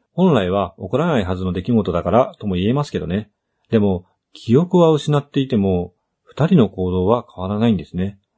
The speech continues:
なぜか滝は光葉のいた村にやってきていて、光葉は滝に会いに東京に行ってるんですよね。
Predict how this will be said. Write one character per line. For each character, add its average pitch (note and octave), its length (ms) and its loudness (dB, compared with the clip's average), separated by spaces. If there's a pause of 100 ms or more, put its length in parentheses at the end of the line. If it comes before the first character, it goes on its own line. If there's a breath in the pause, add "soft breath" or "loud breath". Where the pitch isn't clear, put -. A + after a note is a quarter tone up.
(100)
な F#3+ 140 2
ぜ F3+ 100 2
か A#2 120 0
滝 A2+ 280 -2
は G#2 360 2
光 E3+ 320 -6
葉 B2 100 0
の F#2+ 140 0
い F2+ 80 -4
た F#2 80 -4
村 F#2 240 0
に G#2+ 140 0
や D#2+ 100 -4
っ - 100 -14
て - 120 -12
き - 80 -18
て - 100 -4
い F#2 100 -4
て、 G#2 380 2 (260)
光 F#3+ 300 0
葉 A2 200 0
は A2 340 0 (180)
滝 F3+ 300 -2
に F#2+ 120 2
会 F#2 180 2
い - 20 -2
に F2+ 320 -4 (100)
東 D3+ 180 0
京 F#3 160 0
に C3 200 2
行 - 40 -14
っ - 40 -20
て B2 100 2
る F#3+ 80 4
ん G3 60 6
で C3 80 2
す - 120 -12
よ E2 60 -10
ね。 G#2 300 -4